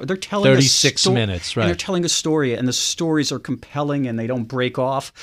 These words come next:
Speaker 1: So I think both from a creative standpoint, business model standpoint,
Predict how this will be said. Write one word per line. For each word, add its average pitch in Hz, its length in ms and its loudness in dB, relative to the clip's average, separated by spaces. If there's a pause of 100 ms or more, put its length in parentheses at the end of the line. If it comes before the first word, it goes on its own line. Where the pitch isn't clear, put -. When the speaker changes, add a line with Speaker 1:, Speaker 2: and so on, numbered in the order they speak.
(140)
Speaker 1:
So 147 360 2 (240)
I 143 120 2
think 160 260 -2
both 156 220 2
from 131 160 0
a - 20 -4
creative 175 420 0
standpoint, 156 600 -2
business 156 340 -2
model 147 240 -2
standpoint, 131 680 -4